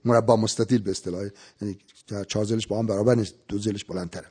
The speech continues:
مربع طولانی است و بصره بر کنار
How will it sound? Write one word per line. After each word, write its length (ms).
مربع 440
طولانی 420
است 240
و 120
بصره 460
بر 140
کنار 540